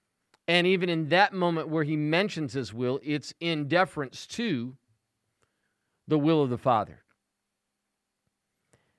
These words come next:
He, Jesus said in John four thirty-four, "My food is to do the will of him who sent me and to finish his work." And of the Holy Spirit,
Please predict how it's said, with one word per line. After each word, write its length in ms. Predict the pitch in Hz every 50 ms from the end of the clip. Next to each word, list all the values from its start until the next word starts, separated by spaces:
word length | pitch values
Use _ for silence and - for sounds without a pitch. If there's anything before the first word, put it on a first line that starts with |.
| _ _ _
He, 220 | - 202 233 233
Jesus 420 | 170 123 143 220 240 220 262 196 -
said 220 | - 220 226 -
in 160 | 156 147 135
John 260 | 117 180 180 175 175
four 240 | 147 - 190 196 202
thirty-four, 640 | 196 - 196 196 202 180 - 175 165 139 113 92 92 _ _ _ _ _ _ _ _ _ _ _ _ _
"My 380 | 123 139 165 175 196 233 247
food 520 | - - - 240 262 214 151 113 110 120 - -
is 240 | 180 160 147 -
to 120 | - - 151
do 220 | 127 147 170 170
the 140 | 139 151 135
will 360 | 123 123 151 180 208 214 202
of 140 | 180 151 -
him 280 | - 175 185 190 180 147
who 140 | 165 170
sent 380 | 139 - - - 180 147 - -
me 220 | 82 80 76 62 - _ _ _ _ _ _ _ _ _ _ _ _ _ _ _ _ _ _ _ _ _ _ _ _ _ _ _ _ _ _ -
and 160 | 135 131 123 117
to 80 | 123
finish 380 | 113 - 151 151 151 147 - -
his 180 | 151 123 -
work." 400 | 123 123 120 113 - _ _ _ _ _ _ _ _ _ _ _ _ _ _ _ _ _ _ _ _ _ _ _ _ _ _ _ _ _ _ _ _ _ _ _ _ _ _ _ _ _ _ _ _ _ _
And 160 | 185 196 196
of 140 | 202 214 196
the 100 | 220 196
Holy 280 | 190 233 247 240 226
Spirit, 520 | 180 - - - 226 247 269 254 208 208